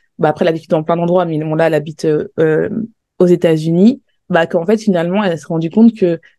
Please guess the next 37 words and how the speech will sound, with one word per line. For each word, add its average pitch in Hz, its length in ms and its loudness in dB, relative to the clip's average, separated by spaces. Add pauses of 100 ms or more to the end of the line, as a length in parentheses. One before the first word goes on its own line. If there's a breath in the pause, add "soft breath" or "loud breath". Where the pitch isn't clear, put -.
(140)
il - 40 0
y 170 40 6
a 160 40 0
vraiment 180 200 2
le 202 120 6
côté 190 320 -2
très, 190 400 2
euh, 156 240 -4 (420)
bah, 151 220 0
comme 185 200 -4
t'as 175 120 2
dit, 185 160 -4
classico-classique, 180 1120 -4 (300 soft breath)
où 196 120 4
en 170 60 2
fait, 220 240 -2
il 170 80 -6
faut 190 220 2
vraiment 190 320 2
avoir 175 260 0
les 165 160 -6
diplômes, 190 600 2
le 175 80 0
réseau 175 400 2
pour 175 220 -2
avoir 165 360 -2
quelque 160 180 -6
chose - 180 -8
qui - 120 -10
est 160 40 -6
beaucoup 160 280 -4
plus 170 240 -6
fluide - 520 0
et 175 80 0
facile 214 580 -2 (760)
que, 202 300 4 (100)
euh, 170 160 0